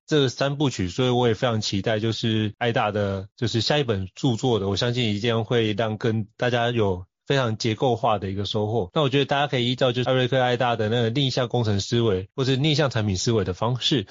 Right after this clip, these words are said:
来规划自己的人生或自己的进度。我觉得那个时间轴，我觉得是大部分人都可以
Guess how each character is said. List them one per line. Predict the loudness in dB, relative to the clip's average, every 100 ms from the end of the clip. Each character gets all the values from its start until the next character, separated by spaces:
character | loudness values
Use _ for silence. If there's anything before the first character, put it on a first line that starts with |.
| -6
来 | -4
规 | 0 0
划 | 0 0
自 | 0
己 | -2
的 | 0 -2
人 | -2 -2
生 | -2 0
或 | 0
自 | -2
己 | -2 -2
的 | -6
进 | -4 -4 -2
度。 | 0
我 | 0
觉 | 2 0
得 | 2
那 |
个 | 2 2
时 | 2 0 2
间 | 2 2
轴， | 2 0 2
我 | 2 2
觉 | 2
得 | 2
是 | 0
大 | 0 0
部 | 0
分 | 0 0 2
人 | 0
都 | 0 0
可 | 0
以 | 0 0